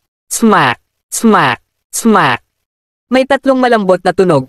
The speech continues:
ang tunog ng puwersa ng liwanag na sumasabog. Ikatlong antas ng liwanag na puwersa. Bulalas ni Belden Frost. Bang! Bang! Ang malamig na espada ay lumipad palayo sa kanyang kamay,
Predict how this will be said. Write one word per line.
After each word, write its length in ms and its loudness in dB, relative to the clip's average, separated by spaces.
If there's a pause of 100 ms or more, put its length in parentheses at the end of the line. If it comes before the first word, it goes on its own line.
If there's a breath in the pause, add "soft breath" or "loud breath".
(140)
ang 160 -4
tunog 240 0
ng 160 -4
puwersa 400 0
ng 160 0
liwanag 400 0
na 160 -2
sumasabog. 800 -2 (1120)
Ikatlong 400 -2
antas 320 -2
ng 160 -2
liwanag 400 2
na 160 -2
puwersa. 640 -2 (560)
Bulalas 400 0
ni 80 0
Belden 480 0
Frost. 480 -4 (320)
Bang! 560 0 (320)
Bang! 560 0 (880)
Ang 80 -2
malamig 400 0
na 80 2
espada 560 0
ay 80 0
lumipad 400 0
palayo 400 0
sa 80 -2
kanyang 320 -2
kamay, 400 -2